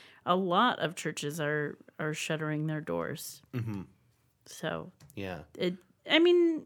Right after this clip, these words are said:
Speaker 1: it's unfortunate.
Speaker 2: Yeah, I think so too. I, I don't know.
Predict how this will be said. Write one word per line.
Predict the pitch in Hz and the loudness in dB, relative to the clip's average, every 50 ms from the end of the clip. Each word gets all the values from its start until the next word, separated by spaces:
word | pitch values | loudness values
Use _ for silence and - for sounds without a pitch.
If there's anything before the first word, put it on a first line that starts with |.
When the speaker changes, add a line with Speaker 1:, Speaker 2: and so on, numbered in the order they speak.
| - - _ - - _ _ _ | -12 -20 _ -20 -20 _ _ _
Speaker 1:
it's | - 330 349 - - | -10 -10 -8 -2 0
unfortunate. | 349 370 370 339 381 381 359 277 - 208 175 160 151 151 - - - _ _ _ _ _ - | 2 2 4 4 4 2 2 2 2 2 2 2 0 -2 -4 -8 -16 _ _ _ _ _ -10
Speaker 2:
Yeah, | - 107 90 | -8 -6 -6
I | 92 | -6
think | 98 104 90 - | -8 -10 -10 -10
so | - 85 | -12 -14
too. | 82 - - 87 80 82 - _ - _ _ _ _ _ _ _ _ _ _ _ _ - | -14 -14 -14 -14 -14 -16 -18 _ -20 _ _ _ _ _ _ _ _ _ _ _ _ -2
I, | 139 | 0
I | 143 | 2
don't | - 170 180 170 | 4 4 4 6
know. | 143 117 95 | 4 4 2